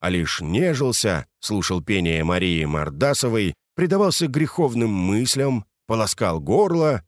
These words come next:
и шастал по Москве в поисках дурных привычек. И вот, после марьино-рощинских раскопок он исчез. И коли теперь он был поставлен в ряд с Петром Арсеньевичем и Традескантовым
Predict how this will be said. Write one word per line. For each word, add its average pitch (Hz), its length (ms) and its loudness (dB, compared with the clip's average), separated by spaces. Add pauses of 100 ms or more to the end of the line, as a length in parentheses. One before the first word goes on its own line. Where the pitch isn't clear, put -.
(120)
и 82 140 -2
шастал 135 520 0
по 127 120 -2
Москве 127 520 0
в - 140 -8
поисках 98 520 -2
дурных 85 500 -2
привычек. 76 640 -6 (960)
И 76 100 -2
вот, 101 800 -2
после 90 340 0
марьино-рощинских 92 1200 0
раскопок 95 640 -4
он 147 220 2
исчез. - 520 -4 (380)
И 101 100 0
коли 131 240 2
теперь 120 320 2
он 113 120 2
был 117 140 2
поставлен 107 540 0
в 92 60 -2
ряд 98 220 0
с - 120 -4
Петром 107 440 0
Арсеньевичем 80 840 0
и 85 60 0
Традескантовым 95 1200 -2